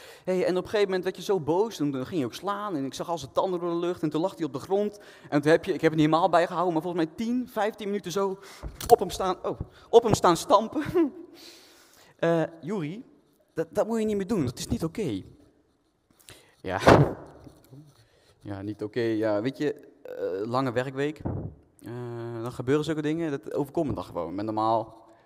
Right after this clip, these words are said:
doe ik dat nooit. Jezelf constant maar verantwoorden. Ik heb daar wel eens last van.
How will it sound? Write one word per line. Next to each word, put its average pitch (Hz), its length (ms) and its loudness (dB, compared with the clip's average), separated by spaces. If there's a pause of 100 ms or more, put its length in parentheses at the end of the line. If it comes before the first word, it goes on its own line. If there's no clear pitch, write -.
(200)
doe 95 140 -8
ik 95 60 -10
dat 92 120 -10
nooit. 104 320 -10 (280)
Jezelf 185 540 4
constant 196 480 4
maar 147 380 2 (640)
verantwoorden. 127 680 0 (800)
Ik 175 160 0
heb 156 140 0
daar 131 320 -4 (280)
wel 131 160 -4
eens 113 300 -10
last 160 240 0
van. 87 320 -4